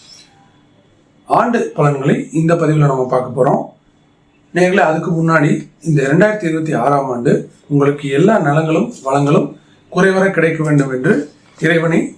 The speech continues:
வாழ்த்தி வணங்கி இந்த பதிவுக்குள்ள நம்ம போலாம். ஆஹ், நீங்க முதல் தடவையா துளாராசி லக்னத்துல இருந்து நம்ம, நம்ம வீடியோஸ் எல்லாம் பாக்குறீங்கன்னா தவறாம சப்ஸ்கிரைப் பண்ணிட்டு வீடியோக்குள்ள போங்க. இப்போ உங்களுடைய பலன்களை நம்ம பார்த்துருவோம்,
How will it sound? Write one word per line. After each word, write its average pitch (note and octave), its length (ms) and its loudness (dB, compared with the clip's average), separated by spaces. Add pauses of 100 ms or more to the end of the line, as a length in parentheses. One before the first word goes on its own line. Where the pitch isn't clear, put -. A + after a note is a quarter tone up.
வாழ்த்தி D3 640 -2
வணங்கி D3+ 560 -2 (320)
இந்த D3 260 2
பதிவுக்குள்ள C#3 300 -2
நம்ம B2+ 260 -4
போலாம். B2+ 380 0 (840)
ஆஹ், E3 440 0 (300)
நீங்க F#3+ 240 0
முதல் G#3+ 280 2
தடவையா E3+ 420 0
துளாராசி D#3+ 440 0
லக்னத்துல D3 440 2
இருந்து D#3 180 2
நம்ம, C#3+ 340 0
நம்ம C#3 200 0
வீடியோஸ் D#3 340 2
எல்லாம் D3 180 0
பாக்குறீங்கன்னா A#2+ 640 -4 (640)
தவறாம G#3 380 0
சப்ஸ்கிரைப் F#3 420 -2
பண்ணிட்டு D#3 260 0
வீடியோக்குள்ள C#3 460 0
போங்க. A2+ 240 -6 (280)
இப்போ F3 440 -2 (500)
உங்களுடைய D#3+ 380 2
பலன்களை F#3 380 0
நம்ம D3 340 0
பார்த்துருவோம், B2+ 400 -6